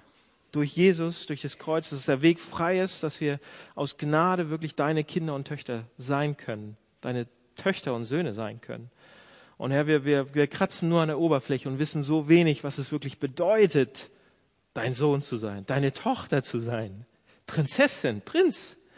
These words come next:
äh, vom König. Ähm, da könnte man noch so viel drüber sagen, Herr, aber wir wollen, ähm, anfangen,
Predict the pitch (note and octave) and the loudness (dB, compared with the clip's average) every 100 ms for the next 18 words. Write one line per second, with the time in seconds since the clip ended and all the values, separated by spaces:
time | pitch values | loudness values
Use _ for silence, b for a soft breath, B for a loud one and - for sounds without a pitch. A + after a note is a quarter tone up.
0 | B B B B B B - A#2+ A#2 C3 | B B B B B B -12 -8 -8 -8
1 | A#2 - G3+ A#2+ - - - _ b b | -8 -6 -6 -6 -10 -20 -20 _ b b
2 | b b b b B2+ A2+ A2+ A2+ G#2+ _ | b b b b -10 -8 -8 -12 -14 _
3 | _ - - D#3 D#3 D3+ - D3+ D#3 C3+ | _ -8 -2 2 2 0 -4 -6 -6 -4
4 | C#3 C#3+ C3 C#3 C#3 C3 B2+ B2+ B2 B2+ | -4 -2 0 -2 -2 -4 -4 -4 -4 -4
5 | C3+ C3 B2+ C3 - C#3+ B2 B2 A#2+ - | -4 -2 -4 -8 -10 -8 -6 -8 -12 -8
6 | D3+ F3+ G#3+ - A#2 A#2 A2+ | 0 2 2 -4 -6 -6 -10